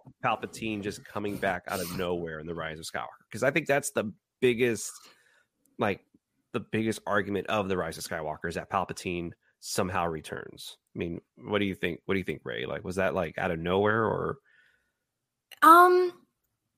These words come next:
Speaker 2: it felt a little out of nowhere because he was just absolutely, like, there was no hint of him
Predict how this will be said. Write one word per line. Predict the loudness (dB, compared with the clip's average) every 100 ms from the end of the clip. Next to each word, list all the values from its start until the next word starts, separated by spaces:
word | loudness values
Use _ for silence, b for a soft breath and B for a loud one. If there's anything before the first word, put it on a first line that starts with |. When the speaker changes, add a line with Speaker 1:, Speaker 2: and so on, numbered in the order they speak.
| _ -20 _ _ 4
Speaker 2:
it | 4 4
felt | 8 12 12
a | 12
little | 12 12 10 12
out | 12 10
of | 8
nowhere | 8 10 8 8
because | 6 6 4 6
he | 6
was | 8
just | 6 8
absolutely, | 4 4 2 2 2 2 0 4
like, | 8 10
there | 10
was | 10
no | 10 8
hint | 4 0 4
of | 4
him | 8 10 10 6